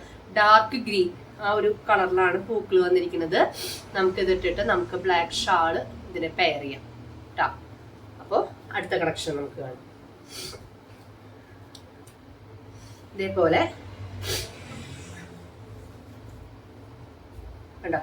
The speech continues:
അടിപൊളി കളറാണ്. കണ്ടോ, നല്ല വീതിയും ഉണ്ട് കേട്ടോ. ഇനി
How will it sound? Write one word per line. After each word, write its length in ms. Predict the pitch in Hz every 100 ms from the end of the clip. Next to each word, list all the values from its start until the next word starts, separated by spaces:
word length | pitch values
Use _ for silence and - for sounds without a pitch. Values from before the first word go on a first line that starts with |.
| - -
അടിപൊളി 560 | - - 196 185 190 185 -
കളറാണ്. 360 | 165 156 147 143 - - - - - - - - - - - - - - - - - - - - - - - - - - - - - - - -
കണ്ടോ, 200 | 170 151 - - - - - - - - - - -
നല്ല 280 | 185 196 220
വീതിയും 460 | 233 196 180 202 208
ഉണ്ട് 120 | 175
കേട്ടോ. 180 | 156 - -
ഇനി 140 | 294